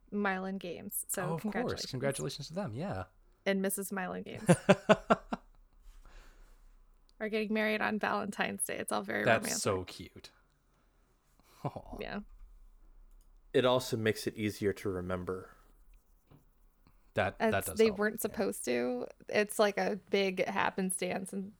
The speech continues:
Speaker 1: dates were moved and it's a whole thing. But congratulations, guys. I'm very happy for you.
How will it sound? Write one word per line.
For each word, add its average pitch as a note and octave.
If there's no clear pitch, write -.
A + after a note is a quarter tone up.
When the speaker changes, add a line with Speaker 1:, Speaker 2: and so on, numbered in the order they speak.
Speaker 1:
dates F3+
were F#3+
moved F#3
and G3
it's -
a F#3
whole F#3
thing. -
But -
congratulations, G3+
guys. G#2
I'm -
very -
happy G#3
for G#3+
you. G#3